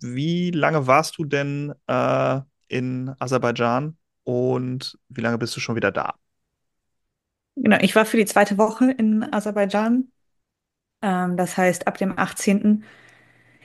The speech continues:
Speaker 2: elften und bin geblieben bis zum geplanten Ende der Klimakonferenz, die am zweiundzwanzigsten elften hätte enden sollen und dann ja verlängert wurde bis in die Nachtstunden, frühen Morgenstunden, je nachdem, äh, wie man es nennen möchte, des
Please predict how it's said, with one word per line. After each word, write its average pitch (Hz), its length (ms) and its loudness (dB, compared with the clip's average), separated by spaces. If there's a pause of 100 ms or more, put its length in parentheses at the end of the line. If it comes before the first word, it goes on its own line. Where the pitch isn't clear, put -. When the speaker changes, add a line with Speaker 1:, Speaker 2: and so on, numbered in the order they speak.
(200)
Speaker 2:
elften 262 640 2 (960)
und 214 260 8
bin 254 240 8
geblieben 233 400 6
bis 226 280 2
zum 233 260 4
geplanten 214 580 2
Ende 165 400 0 (240)
der 165 300 6
Klimakonferenz, 170 960 -2
die 160 400 -2
am 160 340 -2
zweiundzwanzigsten 170 800 -4
elften 170 280 2
hätte 170 260 0
enden 175 240 0
sollen 254 460 8 (540)
und 180 200 2
dann 180 340 4
ja 175 220 4
verlängert 180 540 0
wurde 175 240 4
bis 170 200 -4
in 175 200 -2
die 165 120 2
Nachtstunden, 170 1300 0
frühen 185 320 2
Morgenstunden, 185 680 4
je 175 140 -4
nachdem, 175 560 2
äh, 165 420 -2
wie 170 100 -2
man 170 140 0
es 170 140 -4
nennen 170 240 2
möchte, 160 320 0
des 156 400 -4